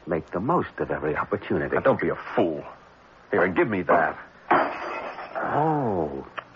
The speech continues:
Speaker 1: such a waste. But then you can afford it.
Speaker 2: You've had enough today. Besides, I must talk to you.
Speaker 1: Oh, you mean there may be a chance that I am not to be cast out and told never to darken the door again?
Speaker 2: Knock it off, Simon.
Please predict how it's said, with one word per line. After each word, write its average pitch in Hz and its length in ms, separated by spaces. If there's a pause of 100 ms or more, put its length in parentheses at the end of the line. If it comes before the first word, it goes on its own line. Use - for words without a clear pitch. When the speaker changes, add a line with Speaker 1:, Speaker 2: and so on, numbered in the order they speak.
(440)
Speaker 1:
such 90 200
a 110 40
waste. 90 380 (880)
But - 100
then 147 180
you 85 80
can 82 140
afford 87 400
it. 69 140
Speaker 2:
You've 113 180
had 110 140
enough 101 320
today. 87 420 (1040)
Besides, 110 540
I 95 120
must 107 220
talk 113 280
to 87 80
you. 80 200 (200)
Speaker 1:
Oh, 104 140
you 110 120
mean 120 220
there 110 100
may 110 140
be 113 160
a 104 60
chance 110 440
that 104 100
I 87 120
am 90 100
not 101 200
to 107 80
be 87 160
cast - 540
out 98 240
and 95 140
told 98 300
never 101 240
to 98 160
darken 95 560
the 95 80
door 92 340
again? 95 320
Speaker 2:
Knock 147 240
it 143 80
off, 131 300
Simon. 104 400